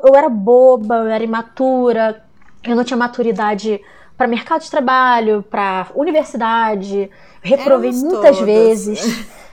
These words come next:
Speaker 1: Nossa, mas assim, eu fui inacreditavelmente, é, eu juntei a baixa autoestima na época e, e,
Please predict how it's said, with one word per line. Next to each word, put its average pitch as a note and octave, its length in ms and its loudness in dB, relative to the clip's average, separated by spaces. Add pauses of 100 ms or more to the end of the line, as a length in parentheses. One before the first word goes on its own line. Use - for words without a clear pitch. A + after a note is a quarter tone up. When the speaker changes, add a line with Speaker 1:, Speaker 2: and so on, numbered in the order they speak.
(280)
Speaker 1:
Nossa, F4 320 -2
mas C#4 180 0
assim, G4+ 280 -4
eu E4 100 2
fui E4 400 0
inacreditavelmente, F#4+ 1120 -2
é, A#3 960 -2
eu C#4+ 160 4
juntei D#4 340 0
a D#4+ 140 4
baixa F#4 320 2
autoestima D#4+ 560 -4
na B3 160 -2
época A3 840 -2 (180)
e, A#3 300 -4 (140)
e, D#4+ 280 0